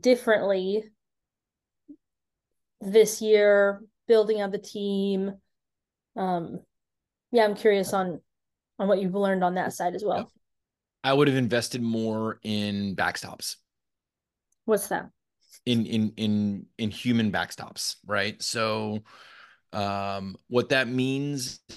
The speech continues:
Speaker 2: is we hire two, three awesome, what we thought were awesome candidates.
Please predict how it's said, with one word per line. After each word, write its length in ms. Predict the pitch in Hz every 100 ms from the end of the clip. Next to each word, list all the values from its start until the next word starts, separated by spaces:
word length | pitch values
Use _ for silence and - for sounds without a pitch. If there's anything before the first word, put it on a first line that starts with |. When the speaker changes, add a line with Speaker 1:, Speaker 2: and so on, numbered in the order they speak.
| -
Speaker 2:
is 800 | 98 113 113 110 110 107 - - - _ _ _ _ _ _ _ _ _ _ _ _ _ _
we 100 | 131
hire 560 | 123 139 143 139 135 131 _ _ _ _ _ _ _ _ -
two, 560 | - 147 139 135 135 - _ _ -
three 360 | - 120 123
awesome, 560 | 107 110 - 110 107 104 _ _ -
what 120 | 110
we 80 | 113
thought 240 | 110 131
were 120 | 123 110
awesome 300 | 113 110 113
candidates. 680 | 107 104 104 98 - -